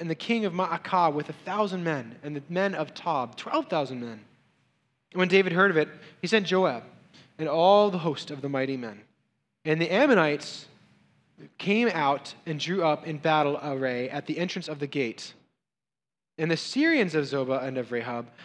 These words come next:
the men of Tob and Maacah, were by themselves in the open country. When Joab saw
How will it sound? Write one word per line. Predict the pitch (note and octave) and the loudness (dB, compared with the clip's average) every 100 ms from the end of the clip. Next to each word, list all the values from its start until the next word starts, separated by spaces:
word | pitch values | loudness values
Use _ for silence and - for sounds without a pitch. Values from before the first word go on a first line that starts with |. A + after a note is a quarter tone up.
| - - | -16 -6
the | |
men | D#3 D#3+ | 0 0
of | D3 | -2
Tob | - F3+ E3+ | -2 2 2
and | D3+ | 0
Maacah, | D3 - - - E3+ C#3+ | -4 -4 -6 -2 0 0
were | D3+ | -2
by | D#3 F#3+ A3+ | -2 -2 0
themselves | A3 F3 - A#3+ F3 D3 C#3+ C#3+ | -2 -4 -4 2 4 4 0 -4
in | D#3 | -8
the | C#3 | -6
open | C#3+ C3+ | -8 -10
country. | C3+ F#3 F3+ B2+ A2 - _ _ _ _ _ _ _ _ _ - | -6 -6 -6 -10 -14 -18 _ _ _ _ _ _ _ _ _ -10
When | D3 | -6
Joab | D#3+ A3+ B3+ G#3 | 0 4 4 2
saw | - F#3 D3 G2+ | -2 0 0 -2